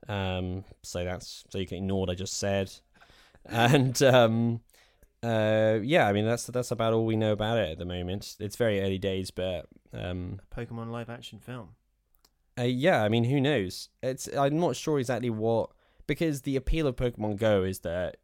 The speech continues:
Speaker 1: you are doing something that resembles what the character in the game is doing.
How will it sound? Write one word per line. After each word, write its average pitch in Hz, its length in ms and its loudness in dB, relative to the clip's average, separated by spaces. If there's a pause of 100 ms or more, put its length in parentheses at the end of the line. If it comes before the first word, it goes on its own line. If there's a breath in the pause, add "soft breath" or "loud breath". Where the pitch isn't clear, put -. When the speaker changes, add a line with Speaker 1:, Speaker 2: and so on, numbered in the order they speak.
(120)
Speaker 1:
you 107 320 -2
are 95 100 0
doing 92 420 -4
something 87 320 -10
that 85 120 -8
resembles 92 920 -6 (300)
what - 180 -8
the 98 60 -8
character 90 640 -10 (140)
in 95 140 -10
the 92 80 -12
game 95 280 -8
is 90 140 -12
doing. 87 360 -14